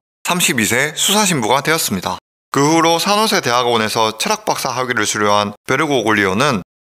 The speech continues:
여러 교육기관에서 철학을 가르치다가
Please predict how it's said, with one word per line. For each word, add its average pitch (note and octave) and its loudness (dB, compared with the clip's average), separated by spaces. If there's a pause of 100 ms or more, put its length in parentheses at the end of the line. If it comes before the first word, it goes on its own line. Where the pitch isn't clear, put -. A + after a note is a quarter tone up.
(100)
여러 C#3+ -2
교육기관에서 C#3 0
철학을 D#3 0
가르치다가 G2+ -2